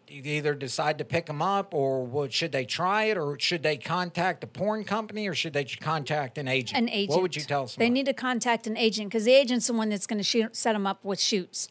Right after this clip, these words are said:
Speaker 1: Right.
Speaker 2: Um, I honestly am kinda speaking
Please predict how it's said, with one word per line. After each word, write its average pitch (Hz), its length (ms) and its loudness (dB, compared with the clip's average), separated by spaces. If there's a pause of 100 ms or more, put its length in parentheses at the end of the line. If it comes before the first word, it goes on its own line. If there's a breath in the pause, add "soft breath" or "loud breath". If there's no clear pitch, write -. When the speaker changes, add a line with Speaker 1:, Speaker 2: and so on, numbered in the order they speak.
(240 loud breath)
Speaker 1:
Right. 123 340 2
Speaker 2:
Um, 196 520 0 (1000 soft breath)
I 208 300 0
honestly 311 840 2
am 226 200 0
kinda 226 280 -2
speaking 226 520 -2